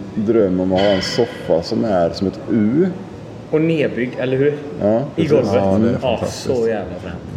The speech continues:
Speaker 3: Mm.
Speaker 1: I etage ner där på något vis.
Speaker 2: Ja.
Speaker 1: Men då ska ju den vara liksom jag vill att tre personer ska kunna ligga raklånga i varje del.
Speaker 3: Mm.
Speaker 1: Så att den börjar ju vara
Speaker 3: I
Speaker 1: förslagsvis
Speaker 3: varje del?
Speaker 1: Ja, så att den börjar ju förslagsvis vara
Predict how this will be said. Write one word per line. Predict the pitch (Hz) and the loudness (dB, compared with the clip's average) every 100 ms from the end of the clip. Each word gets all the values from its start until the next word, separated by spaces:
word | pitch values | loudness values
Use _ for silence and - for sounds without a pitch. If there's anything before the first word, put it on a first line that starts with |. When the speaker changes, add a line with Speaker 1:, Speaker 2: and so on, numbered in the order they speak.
| 98 | 0
Speaker 3:
Mm. | 101 104 | 2 2
Speaker 1:
I | |
etage | 101 113 95 98 135 | 4 4 4 4 2
ner | 104 95 | 4 4
där | |
på | 90 | 2
något | 90 | 0
vis. | 82 101 | -2 -4
Speaker 2:
Ja. | 92 78 - 92 - - | -8 -10 -12 -12 -12 -2
Speaker 1:
Men | 113 | 2
då | 113 | 2
ska | 110 143 | 4 4
ju | |
den | 131 110 | 4 4
vara | 110 95 87 | 4 6 6
liksom | 90 90 101 90 87 87 - - - - - - - - | 4 2 0 0 0 -6 -14 -16 -16 -16 -14 -14 -12 -2
jag | 113 | 2
vill | 113 | 4
att | 113 - | 2 0
tre | 131 110 101 | 2 4 4
personer | 104 110 110 87 95 | 0 -2 0 2 0
ska | 98 | -2
kunna | 104 104 | 0 2
ligga | 104 101 87 | 2 2 4
raklånga | 101 98 90 90 82 87 | 6 4 2 -2 0 0
i | 98 | 2
varje | 98 92 87 | 4 2 2
del. | 87 92 110 - - - - - - | 0 2 2 0 -6 -14 -16 -14 -4
Speaker 3:
Mm. | 101 98 104 120 - | 0 0 -2 -4 -8
Speaker 1:
Så | - | -4
att | 110 | 0
den | 107 | 2
börjar | 107 104 | 4 6
ju | 104 | 4
vara | 98 92 | 4 2
Speaker 3:
I | 90 - | -2 -8
Speaker 1:
förslagsvis | 92 - 139 | -2 2 4
Speaker 3:
varje | 170 143 127 135 | 4 4 4 2
del? | 127 143 208 120 98 104 - | 4 2 4 2 0 -6 -4
Speaker 1:
Ja, | 87 104 113 - - - | 0 2 2 -2 -12 -8
så | 120 | -2
att | 110 | 2
den | 113 | 4
börjar | 107 110 | 6 6
ju | 107 107 | 6 2
förslagsvis | - 110 101 113 101 101 | -2 -6 0 0 0 0
vara | 117 | -2